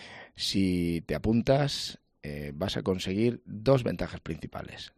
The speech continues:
La primera es que directamente, si compras en estos tres días de gran remate, si decides que alguna de la unida-, alguna de las unidades ahí expuestas te convence, te conquista y decides comprarla, aparte del precio de liquidación, vas a tener, por el hecho de apuntarte,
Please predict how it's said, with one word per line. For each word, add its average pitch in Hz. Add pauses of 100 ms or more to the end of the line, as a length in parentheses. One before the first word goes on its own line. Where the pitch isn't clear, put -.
La 101
primera 127
es 123
que 117
directamente, 113
si -
compras 92
en 98
estos 92
tres 82
días 90
de 78
gran 85
remate, 90
si -
decides 90
que -
alguna 95
de 92
la 90
unida-, 90
alguna 98
de 95
las 87
unidades 90
ahí 92
expuestas - (500)
te 101
convence, 101
te 92
conquista 90
y 90
decides 87
comprarla, 113 (340)
aparte 123
del 107
precio 110
de 92
liquidación, 92
vas 107
a -
tener, 82
por 87
el 92
hecho 104
de 92
apuntarte, 117